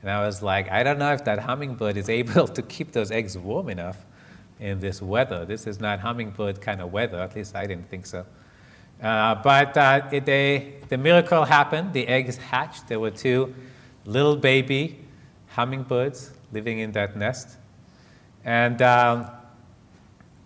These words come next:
I watched with interest as the mom would come and, you know, occasionally still sit on them at the early phase, and she would come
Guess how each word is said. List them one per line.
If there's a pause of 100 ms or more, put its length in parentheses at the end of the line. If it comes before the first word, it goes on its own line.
(400)
I
watched
with
interest
as
the
mom
would
come
and, (160)
you
know,
occasionally
still
sit
on
them
at
the
early
phase,
and
she
would
come